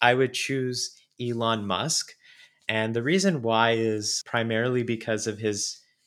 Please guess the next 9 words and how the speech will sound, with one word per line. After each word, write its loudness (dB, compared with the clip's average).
involvements -2
in -6
tech 2
innovation. -4
I've 0
been -2
hearing -4
a -8
lot -2